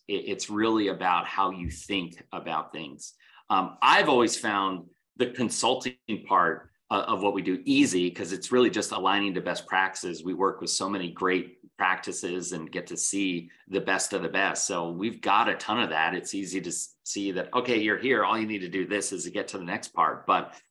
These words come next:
we know that people aren't gonna leap and take the next part. And it really is working on the thinking. What is their mindset? How can they shift certain things? Because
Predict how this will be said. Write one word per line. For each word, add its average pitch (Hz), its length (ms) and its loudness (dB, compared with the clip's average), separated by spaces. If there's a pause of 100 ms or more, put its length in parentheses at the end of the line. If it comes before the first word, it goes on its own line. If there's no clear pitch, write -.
we 131 160 6
know 123 300 8
that 107 200 2
people 117 260 -2
aren't 104 220 0
gonna 98 180 -4
leap 101 380 -4 (260)
and 104 160 -4
take 104 200 -2
the 98 80 0
next 92 300 -4
part. 107 260 4
And 87 120 -4
it 90 40 -4
really 98 500 0 (280)
is 107 220 0
working 117 560 4
on 98 240 4
the 90 100 -4
thinking. 110 500 -4
What 101 160 2
is 110 160 2
their 98 180 2
mindset? 92 720 0
How 101 220 0
can 104 220 -6
they 95 140 -2
shift 127 580 0 (220)
certain 113 480 2
things? 107 440 -2
Because 101 560 -2